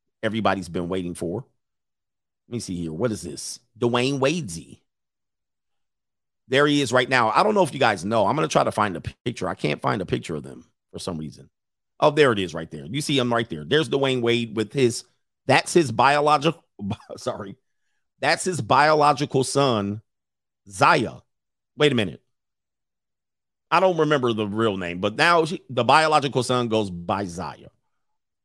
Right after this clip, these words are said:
And again, what I was telling you is the new, the new caveat, the new pawn in the game is gonna be the transgender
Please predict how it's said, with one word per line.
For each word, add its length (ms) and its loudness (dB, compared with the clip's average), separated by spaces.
And 140 0
again, 300 2
what 120 4
I 60 6
was 180 0
telling 320 2
you 140 0
is 160 0
the 140 0
new, 400 0
the 180 0
new 540 0
caveat, 560 2
the 60 2
new 400 0
pawn 380 6
in 100 2
the 120 2
game 340 2
is 120 -4
gonna 180 0
be 160 0
the 100 0
transgender 760 0